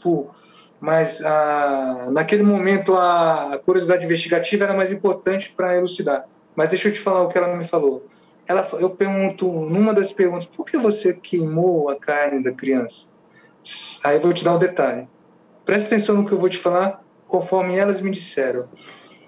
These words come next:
Ela disse que ela queimou carne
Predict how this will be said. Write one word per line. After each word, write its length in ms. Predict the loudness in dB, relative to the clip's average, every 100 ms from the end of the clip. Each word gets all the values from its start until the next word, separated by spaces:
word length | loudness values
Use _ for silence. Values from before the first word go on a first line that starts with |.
| _ _ -20 -20 -20 -20 -6
Ela 200 | 0 2
disse 540 | 2 2 2 0 -8 -16 _ _ -20 -20 -20 _ _ _ -18 -16
que 380 | -4 0 0 -2 -2
ela 220 | 0 2
queimou 500 | 2 2 4 4 2
carne 500 | 0 0 0 -2 -6